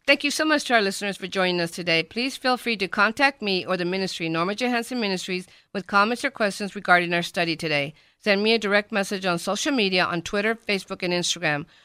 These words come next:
Or if you are in need of prayer, please call our ministry prayer line at eight three two, seven nine five, one zero zero nine. Leave us your prayer requests.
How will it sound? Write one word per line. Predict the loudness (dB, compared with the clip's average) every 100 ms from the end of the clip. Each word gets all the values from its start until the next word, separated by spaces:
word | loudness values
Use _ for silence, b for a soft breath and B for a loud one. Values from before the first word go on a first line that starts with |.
| b
Or | 0 4 4
if | 2 2
you |
are | 4
in | 4
need | 2
of | 0
prayer, | 4 6 8 6
please | 2 -6 2
call | 4
our | 4
ministry | 2 0 -2
prayer | -6 2 4
line | 6 4 4
at | -2
eight | -4 -2
three | -2
two, | -2 -2 -2 -4 b b _
seven | 2 4 4
nine | 2 4
five, | 2 4 2 -4
one | 0 0
zero | 0 0 0
zero | 0 0 2
nine. | 4 2 0 b b b
Leave | -4
us | -2 0
your |
prayer | 4 4
requests. | 6 2 2 0